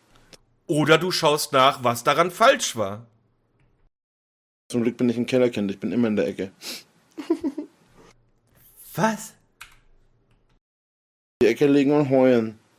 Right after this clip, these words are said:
Speaker 2: Zum Glück bin ich ein Kellerkind, ich bin immer in der Ecke.
Speaker 1: Kellerkinder sind immer, was? Ich versteh's nicht, ist doch egal.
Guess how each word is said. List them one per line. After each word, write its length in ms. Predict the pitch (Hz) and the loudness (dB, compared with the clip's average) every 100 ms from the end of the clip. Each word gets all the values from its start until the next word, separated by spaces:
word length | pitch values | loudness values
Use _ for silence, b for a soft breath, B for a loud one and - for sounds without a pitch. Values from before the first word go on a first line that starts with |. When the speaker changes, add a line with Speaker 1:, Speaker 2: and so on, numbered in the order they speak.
| _ _ | _ _
Speaker 2:
Zum 160 | - 120 | -6 -4
Glück 120 | 117 | -2
bin 120 | 127 | 0
ich 80 | 120 | -2
ein 100 | 120 | -2
Kellerkind, 420 | 120 127 120 104 98 | 0 0 0 -2 -6
ich 80 | - | -6
bin 100 | 92 | -4
immer 160 | 120 | -2
in 80 | 107 | 0
der 140 | 101 | 0
Ecke. 240 | 101 95 98 - B B B B B _ - | -2 -6 -10 -14 B B B B B _ -20
Speaker 1:
Kellerkinder 500 | - 110 113 - 107 | -12 -12 -12 -12 -12
sind 120 | 95 | -12
immer, 160 | 110 - 92 | -14 -14 -12
was? 440 | 120 170 170 - _ | -6 -6 -6 -14 _
Ich 340 | 82 90 - - | -16 -14 -14 -14
versteh's 480 | 123 - 80 - | -14 -14 -18 -18
nicht, 180 | - - | -20 -20
ist 140 | - - | -16 -14
doch 100 | 76 | -14
egal. 360 | - - - | -16 -18 -20